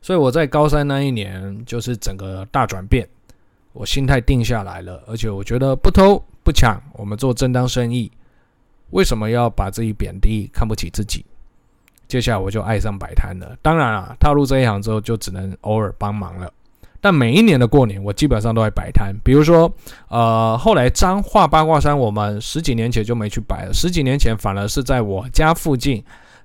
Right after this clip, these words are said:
彰化有个地方叫花坛，那里有个土地公庙。啊，那每年，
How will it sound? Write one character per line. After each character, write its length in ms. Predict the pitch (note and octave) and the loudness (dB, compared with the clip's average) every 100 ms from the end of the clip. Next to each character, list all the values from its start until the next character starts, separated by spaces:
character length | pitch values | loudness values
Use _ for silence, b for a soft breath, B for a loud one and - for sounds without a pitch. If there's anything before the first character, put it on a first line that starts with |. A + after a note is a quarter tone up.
| - | 0
彰 160 | G3 | 4
化 120 | G#3+ D#3 | 4 4
有 80 | |
个 80 | B2 | 2
地 140 | C#3 C3+ | 0 0
方 140 | C3+ | 0
叫 100 | C3+ | 0
花 340 | - C3+ C3+ | 0 2 4
坛， 260 | C3+ - F2+ | 4 0 0
那 140 | G2+ C#3 | -4 -2
里 100 | G2+ | -2
有 100 | G2 | -8
个 120 | G#2 | -6
土 200 | - - | 4 6
地 120 | G2+ | 6
公 140 | A2 A2+ | 2 2
庙。 240 | A#2 A2+ - B B B B | 2 0 -4 B B B B
啊， 200 | - G#2+ G#2 | -4 -2 2
那 100 | F3 | 2
每 300 | D#3+ A2 G2 | 2 0 -2
年， 300 | F#2+ F#2+ | -4 -4